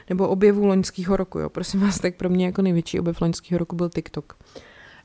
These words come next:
A spousta lidí to totiž hrozně jako nená-, nenávidí, zavrhujou to, nějak to jako pomlouvaj, vysmívají se tomu, já jsem to samozřejmě dělala taky. A pak jsem si jednou řekla, hele, tak já se tam podívám, co se tam vlastně děje.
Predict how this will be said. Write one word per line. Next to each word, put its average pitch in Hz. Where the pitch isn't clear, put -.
A 175
spousta 208
lidí 233
to 262
totiž 233
hrozně 214
jako 156
nená-, 185
nenávidí, 214
zavrhujou 202
to, 202
nějak 175
to 185
jako 175
pomlouvaj, 190
vysmívají 226
se 226
tomu, 214
já 185
jsem 185
to 180
samozřejmě 190
dělala 202
taky. 165
A -
pak 175
jsem -
si -
jednou 339
řekla, 285
hele, 285
tak 233
já 202
se 202
tam 240
podívám, 170
co 165
se -
tam 196
vlastně 185
děje. 160